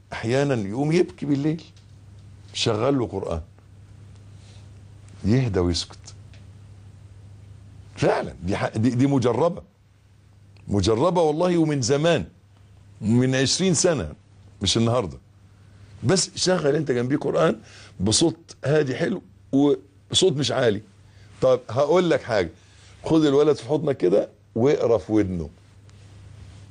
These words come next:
شش، يدوب. الأطفال اللي على الفطرة، بس الأطفال اللي نضاف من جوه مش راكبهم عفريت. <laughs> فالشاهد إيه؟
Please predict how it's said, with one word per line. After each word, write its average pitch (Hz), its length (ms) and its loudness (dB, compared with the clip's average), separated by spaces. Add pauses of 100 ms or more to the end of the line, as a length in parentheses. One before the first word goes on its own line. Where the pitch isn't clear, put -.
(220)
شش، - 580 -8 (120)
يدوب. 104 560 2 (2000)
الأطفال 117 400 -2
اللي 90 120 -2
على 78 80 -4
الفطرة، 87 440 -6 (840)
بس - 300 0 (420)
الأطفال 110 580 0 (880)
اللي 107 220 2
نضاف 113 480 -2
من 120 140 -6
جوه 143 300 2
مش 120 240 -4
راكبهم 131 360 0
عفريت. 120 580 -2 (500)
<laughs> - 1700 -12 (1600)
فالشاهد 156 500 0
إيه؟ 160 260 0